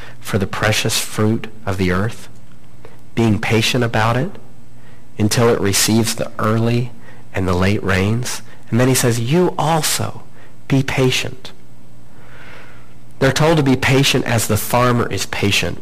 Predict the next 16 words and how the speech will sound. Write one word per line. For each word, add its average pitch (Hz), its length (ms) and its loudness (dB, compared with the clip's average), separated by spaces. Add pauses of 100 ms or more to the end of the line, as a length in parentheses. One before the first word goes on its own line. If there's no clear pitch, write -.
and 98 280 -2
waits 113 320 2
for - 160 -4
the 87 180 -4
harvest. - 600 -2 (580)
Notice 147 380 6
that 131 100 6
it's 120 160 2
a, 113 80 0 (220)
a - 100 0
different 127 420 2
person 117 440 2
here - 380 -2 (340)
than 120 160 4
the 107 80 6
wealthy 117 680 4